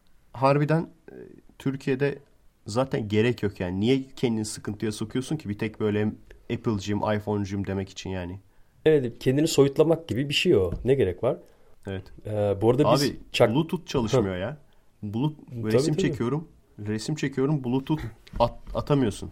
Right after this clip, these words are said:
Speaker 1: Yani başka telefondan atamıyorsun Bluetooth.
Speaker 2: Yani.
Speaker 1: Sadece iPhone'la iPhone arasında falan.
Speaker 2: Çok fena. Ee, peki kablosuz iletişim var mı? Yani Apple aygıtıyla Apple olmayan bir aygıt arasında kablosuz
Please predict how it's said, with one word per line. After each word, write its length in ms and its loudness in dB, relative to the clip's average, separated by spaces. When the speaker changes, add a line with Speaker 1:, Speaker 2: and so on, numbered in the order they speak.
Speaker 1:
Yani 160 -4
başka 320 -2
telefondan 440 -2
atamıyorsun 500 -4
Bluetooth. 320 -8
Speaker 2:
Yani. 360 -16
Speaker 1:
Sadece 300 0
iPhone'la 500 2
iPhone 280 -2
arasında 300 -10
falan. 220 -10
Speaker 2:
Çok 240 -10
fena. 260 -8
Ee, 60 -10
peki 420 0
kablosuz 520 4
iletişim 420 0
var 160 2
mı? 140 -2
Yani 400 2
Apple 360 4
aygıtıyla 840 2
Apple 200 4
olmayan 340 6
bir 40 4
aygıt 260 2
arasında 280 -2
kablosuz 680 -2